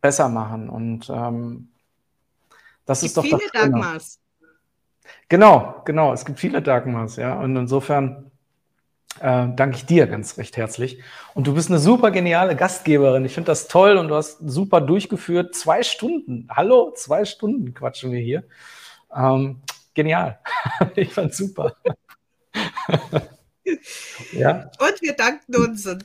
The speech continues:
Speaker 2: Zuschauern, die sich so rege und toll mit eingebracht haben, auch in Themen, die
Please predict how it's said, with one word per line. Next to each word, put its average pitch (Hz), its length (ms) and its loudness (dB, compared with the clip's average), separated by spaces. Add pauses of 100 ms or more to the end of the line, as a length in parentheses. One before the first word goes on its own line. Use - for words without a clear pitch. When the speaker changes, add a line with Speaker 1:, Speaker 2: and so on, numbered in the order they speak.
(120)
Speaker 2:
Zuschauern, 254 800 -2
die 240 180 -10
sich 220 320 -12
so - 160 -12 (100)
rege 262 440 -6
und 202 280 -10
toll 233 440 0
mit 226 260 -8
eingebracht 202 720 -6
haben, 254 320 -6
auch 190 340 -8
in 202 260 -10
Themen, 214 600 -8
die 156 240 -16